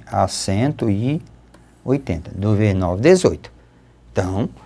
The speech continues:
nós temos cento e oitenta. O que que ele pergunta na questão? Vamos ler aí. Ele quer saber o total de inscritos na sessão.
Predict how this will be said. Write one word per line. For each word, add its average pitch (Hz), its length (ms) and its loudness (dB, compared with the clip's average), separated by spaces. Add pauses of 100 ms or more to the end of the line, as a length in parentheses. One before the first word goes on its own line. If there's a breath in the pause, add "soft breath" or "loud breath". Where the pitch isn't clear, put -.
(160 soft breath)
nós 104 160 0
temos 107 240 2
cento 117 240 2
e 180 40 10
oitenta. 180 360 0
O - 360 -20
que 202 100 4
que 196 120 -2
ele 196 80 4
pergunta 156 720 4
na 147 220 0
questão? 107 580 -2 (180)
Vamos 120 360 8
ler 135 140 10
aí. 98 280 8 (480 loud breath)
Ele 151 200 10
quer 165 160 8
saber 120 400 6
o 151 80 8
total 156 500 6
de 156 100 0
inscritos 123 520 2
na 120 120 2
sessão. 117 460 -2